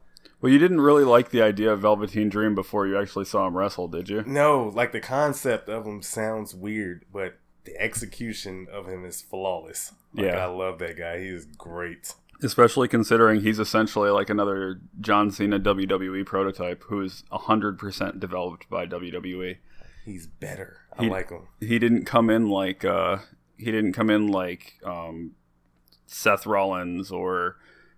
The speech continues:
Speaker 1: Dean Ambrose, Tommaso Ciampa, Johnny Gargano,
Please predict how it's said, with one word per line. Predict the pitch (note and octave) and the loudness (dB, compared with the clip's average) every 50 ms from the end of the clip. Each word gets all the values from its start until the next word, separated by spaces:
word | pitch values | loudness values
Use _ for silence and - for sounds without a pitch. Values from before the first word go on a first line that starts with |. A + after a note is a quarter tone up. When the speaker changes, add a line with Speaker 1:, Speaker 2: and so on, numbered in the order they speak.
| _ _ _ _ _ _ - - - - - - - | _ _ _ _ _ _ -20 -18 -16 -14 -16 -6 -2
Speaker 1:
Dean | - A2+ A2 G#2+ | 0 2 2 2
Ambrose, | G2 G2 G2+ G#2+ G2+ G2+ G2 F#2 F2+ F#2 F2+ F2+ F#2 - | 2 2 2 2 2 2 2 2 2 0 -2 -4 -6 -10
Tommaso | - - A2 G2+ G2 G2+ - - F2 E2+ | -8 -4 -2 0 0 0 0 -2 -6 -6
Ciampa, | - - G2+ G2 F#2 F2+ F#2 F2 F2+ F2+ F#2 | -4 -2 -2 -2 -2 -2 -2 -2 -2 -2 -2
Johnny | G#2 G2 G2 F#2+ F#2 | -2 -2 -2 -2 -2
Gargano, | E2 F#2+ F#2 F2+ G2 F#2+ F#2+ F#2 F#2 F#2 F#2 F#2+ F#2+ | -2 -2 0 0 0 0 0 0 -2 -2 -4 -6 -8